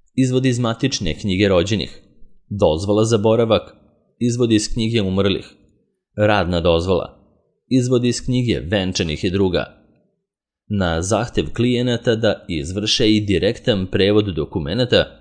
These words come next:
koje se predaju nadležnim institucijama, sa finskog jezika na češki. Tačnije,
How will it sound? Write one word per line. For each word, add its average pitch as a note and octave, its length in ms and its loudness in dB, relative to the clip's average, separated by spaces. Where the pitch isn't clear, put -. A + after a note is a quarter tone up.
koje A#2+ 220 4
se A#2 200 -2
predaju B2 440 2
nadležnim A2+ 640 0
institucijama, F2 920 -2
sa - 240 -4
finskog E2+ 520 -4
jezika E2+ 360 -4
na G2 100 -2
češki. - 480 2
Tačnije, A2+ 580 -2